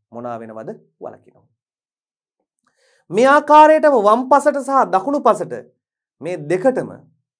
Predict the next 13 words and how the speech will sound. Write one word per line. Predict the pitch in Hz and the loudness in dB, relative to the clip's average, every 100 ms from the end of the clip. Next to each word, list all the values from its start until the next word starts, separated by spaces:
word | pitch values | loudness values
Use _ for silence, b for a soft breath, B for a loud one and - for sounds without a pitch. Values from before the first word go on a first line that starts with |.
| _ _ _ _ _ | _ _ _ _ _
මුද්‍රා | 123 175 175 220 214 | -12 -10 -6 -2 -2
පටි | 214 190 202 | -2 -8 -8
සම්බන්ධ | 175 165 156 165 | -10 -8 -10 -10
කළ | 175 156 | -14 -14
යුතුයි. | 180 120 - _ _ _ _ _ _ _ _ _ _ _ _ _ _ _ _ _ | -16 -20 -20 _ _ _ _ _ _ _ _ _ _ _ _ _ _ _ _ _
දෙපසටම | 135 151 160 156 151 | -10 -6 -6 -8 -12
මොනා | 156 147 143 | -10 -8 -8
කළ | 143 139 | -8 -12
යුතුද? | 135 202 294 - _ | -8 -6 -6 -10 _
මුද්‍රාපටි | 143 156 139 135 135 190 | -12 -10 -8 -8 -8 -14
සම්බන්ධ | 175 123 110 - | -14 -16 -18 -20
කළ | - 165 | -20 -18
යුතුයි. | 160 _ | -20 _